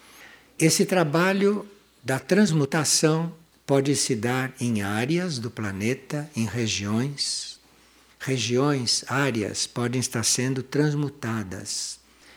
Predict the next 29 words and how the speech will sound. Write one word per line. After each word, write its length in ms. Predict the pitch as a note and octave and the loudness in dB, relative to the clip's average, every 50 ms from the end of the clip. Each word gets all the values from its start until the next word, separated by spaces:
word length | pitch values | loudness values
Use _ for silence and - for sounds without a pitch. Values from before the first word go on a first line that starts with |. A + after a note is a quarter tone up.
| _ _ - | _ _ -6
E 120 | A2+ A#2 | -2 -2
aí, 280 | A#2 A2+ A2 A2+ C3+ D#3 | 0 0 2 2 2 2
em 160 | E3+ F3 D#3 | 2 2 2
geral, 680 | B2 A#2 B2+ G#2+ G2 G#2+ A2+ B2+ D#3 F3+ F#3 - - - _ _ _ - | 2 2 2 2 2 2 2 2 0 0 -2 -8 -14 -20 _ _ _ -20
acontecem 680 | - - - B2 A2+ A2 - B2+ C3 B2+ - - D#3+ D3 | -12 -8 -6 -4 -4 -2 -2 0 2 2 2 2 2 0
fatos 560 | - - - C3 B2 C#3 - - D#3+ C3 C3+ | -2 -4 -4 -4 -4 -4 -4 -4 -4 -2 0
anormais 920 | D#3 D#3 D#3 D#3+ E3 D3 A#2+ G#2+ G2 G2+ A2+ A2+ A2+ G#2+ G2+ - - - | 0 0 0 0 0 0 0 -2 -2 -2 -2 -2 -2 -4 -4 -4 -4 -4
para 240 | - - G#2 G#2 G2+ G#2 | -4 -6 -8 -10 -10 -8
transmutar 840 | - - B2 C3+ C3+ A#2 C#3 C#3 A#2+ - - - A#2 A#2 A2+ G#2+ G#2 | -6 -4 -4 -4 -4 -4 -4 -6 -6 -8 -8 -4 -2 -2 -2 -2 -2
uma 160 | G#2 G#2 G#2 | -4 -4 -4
região. 520 | G2 G2+ G2+ F#2 F#2 F#2 F#2+ F#2 F2+ F2 - - _ _ _ _ _ _ _ _ | -6 -8 -8 -8 -8 -10 -10 -10 -12 -14 -18 -20 _ _ _ _ _ _ _ _
Há 100 | - A2 | -6 -4
regiões 920 | A#2 - D3+ C#3+ C3 A2 B2 C3 B2+ C3 D3 E3 F3+ F#3 E3 - - - - - - - - - _ _ - | -2 0 0 0 0 0 0 0 0 2 2 2 2 0 -2 -4 -4 -6 -8 -14 -20 -20 -20 -20 _ _ -12
que 800 | - - B2+ B2 A#2+ A#2 A2 G#2+ G#2+ G#2 G2 F#2+ G2 G#2+ G#2+ G2 G2+ | -8 -4 -2 0 2 2 2 2 2 2 0 -2 -2 -4 -6 -6 -6
vão 180 | A#2 B2+ C3 | -4 -4 -4
sendo 360 | A#2 - - D3 D3 D3 C#3+ | -2 -2 0 0 0 0 -2
transmutadas 960 | C3+ - C#3 C#3 C#3 B2 B2 C3+ A#2+ - - - B2+ B2+ C3+ C#3 C3 C3+ B2 A#2+ | -2 -2 -2 -2 -2 -2 -4 -4 -6 -8 -6 -4 -4 -2 -2 -2 -2 -4 -4 -6
através 400 | B2+ - - A#2+ A2+ B2 B2 A#2+ | -8 -8 -6 -6 -4 -4 -4 -2
da 120 | A2 A2+ | -2 -4
água. 540 | G#2+ G2+ G#2 G#2+ G#2+ G2 F2+ F2+ G2 G2 F#2+ G2 A#2+ _ _ _ _ _ _ _ _ _ _ _ _ - - - - - _ | -2 -2 -2 -4 -4 -6 -8 -10 -10 -12 -14 -16 -20 _ _ _ _ _ _ _ _ _ _ _ _ -20 -20 -20 -20 -16 _
Outras 400 | - C3 D3+ D#3+ - E3+ D3+ B2+ | 0 2 2 2 2 2 0 2
regiões 640 | A2 C#3+ D3 C3+ A2 A2 B2+ C3+ C#3+ D#3 E3+ E3+ - | 2 2 2 2 2 2 2 2 2 2 2 0 -2
que 140 | - - D#3+ | -4 -4 -4
vão 200 | C3+ C3 C3 C3 | -2 -2 -2 -2
sendo 320 | A#2 - - C#3+ C#3+ C#3 C3+ | -2 0 0 0 0 -2 -4
transmutadas 800 | - - C3 C3 A2+ B2 B2 A#2 - - C3+ C3+ C3+ C3+ B2 - | -4 -4 -4 -2 -2 -2 -4 -6 -4 -4 -2 0 0 -2 -2 -2
através 320 | - B2+ A#2+ B2 B2+ B2 | -4 -4 -2 -2 -2 -2
do 140 | A#2+ B2 A2+ | -2 -4 -4
fogo. 680 | - - - - B2 B2 B2 A2+ G#2+ G#2 G2+ G2 G#2 | -6 -6 -4 0 0 0 0 0 -2 -6 -8 -8 -10